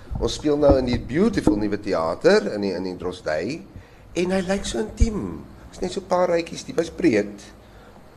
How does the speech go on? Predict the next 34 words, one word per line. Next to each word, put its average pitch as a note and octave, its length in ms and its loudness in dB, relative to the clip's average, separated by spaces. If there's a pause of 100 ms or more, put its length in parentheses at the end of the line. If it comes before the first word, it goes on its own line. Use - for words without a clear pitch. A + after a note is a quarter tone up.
(140)
Two D#3+ 140 0
hundred D3+ 280 -2
seatings D3+ 480 -6
aan. C#3 240 0
Ons D#3+ 220 -2
speel E3+ 360 -4
en C#3 120 -4
ons, - 280 -6 (360)
it's - 140 -14
lovely. D3 580 4 (1000)
Maar A2 160 2
ons A2+ 200 -2
<laughs> - 60 -10
ken - 300 -6
nie C3+ 120 0
die A#2 180 -4
teater D#3 560 4
nie G#2+ 480 -2
en F#2 100 -4
die F2 100 -2
akoestiek F2+ 440 -8
is A2+ 100 -10
nie A#2 80 -4
wat G#2 160 0
ons G2 140 -6
verwag C3+ 460 -2
nie. C3 240 -2 (360)
Niks, E3 360 4 (180)
asfalt, - 640 2 (340)
net G2 180 -8
so G2 120 -6
voor, F#2+ 200 -6
so, - 140 -12 (180)
sorry. D2+ 260 -12